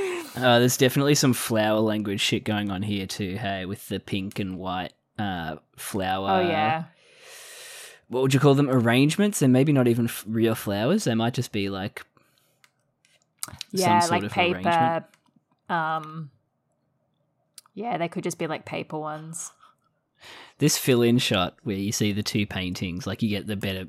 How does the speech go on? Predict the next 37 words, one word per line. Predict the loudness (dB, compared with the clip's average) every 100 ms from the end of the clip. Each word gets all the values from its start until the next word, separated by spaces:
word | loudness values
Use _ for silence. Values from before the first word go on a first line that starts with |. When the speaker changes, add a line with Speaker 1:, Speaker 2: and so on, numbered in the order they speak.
| -14
Speaker 1:
view | -12 -4 -2 0 -2
of | -8
the | -8 -6
room | -6 -6 -6
in | -6
general. | -6 -6 -8 -8 -2
Speaker 2:
Mm. | 0 0 -2 -6 -10 -18 -20 _ _ _ _ _ _ _
Speaker 1:
Nobody | -6 2 6 6 6 4 2
looks | -2 -6 -4
good | -4 -4
here. | -6 -6 -6
<laughs> | -8 -12 -12 -14 -14 -18 -20 -20 _ _ _ -20 -20 -20 _ _ _ _ _ _ _ _ _ _ 2 2 2
Speaker 2:
No | 2 2 4
one. | 2 2 0 0 4 4 2 -8 -18
Speaker 1:
<laughs> | -20 _ 0
N-, | 2
Speaker 2:
No | 6 8
Speaker 1:
nobody. | 8 8 6 6 4 2 0
Speaker 2:
one. | -4 -8 -12 -12 -14 2
Speaker 1:
Tadashi | 6 8 6 6 8 8 8
is, | 8 6 6
like, | 6 4 2 0
a | 0
sketch. | 0 -2 -2 -2 -2 -2 -4 2
Speaker 2:
Yeah, | 6 8 8 6
he | 4 6
Speaker 1:
This | 8 10
guy | 10 8
up |
Speaker 2:
doesn't | 6 4
Speaker 1:
the |
back | 6 6 4
has | 4
a | 4
really | 4 6 8 8 6 4
thin | 2 4 6 4
head. | 2 2 0 -2 -4